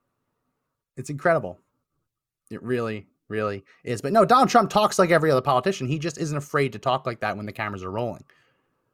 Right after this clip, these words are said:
Right? He, he's always, he's always tried to be the billi-, the blue collar billionaire. Right? Donald Trump, eh, you read,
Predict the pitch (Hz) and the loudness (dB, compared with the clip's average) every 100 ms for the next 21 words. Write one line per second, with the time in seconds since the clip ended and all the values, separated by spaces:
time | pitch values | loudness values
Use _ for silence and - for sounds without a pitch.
0 | _ _ _ - 113 120 - 156 147 175 | _ _ _ -6 -2 -2 0 0 4 6
1 | 180 139 - 139 185 208 - 175 139 - | 4 2 -4 0 4 2 2 0 0 -6
2 | _ _ - 117 - 180 180 151 120 - | _ _ -20 -16 -4 0 0 0 -4 -10
3 | 143 120 107 - 156 170 151 127 127 117 | -12 -10 -8 -2 0 0 -2 -4 -2 -4
4 | 107 170 143 151 135 127 131 107 - _ | -4 -2 2 2 2 0 -2 -4 -12 _
5 | _ _ _ _ _ _ 120 123 - _ | _ _ _ _ _ _ -4 -4 -6 _
6 | - _ _ _ - - - 160 208 - | -20 _ _ _ -20 -20 0 4 4 4
7 | 185 175 - 165 139 180 165 147 233 185 | 4 4 0 -4 2 2 4 2 2 2
8 | 131 | 0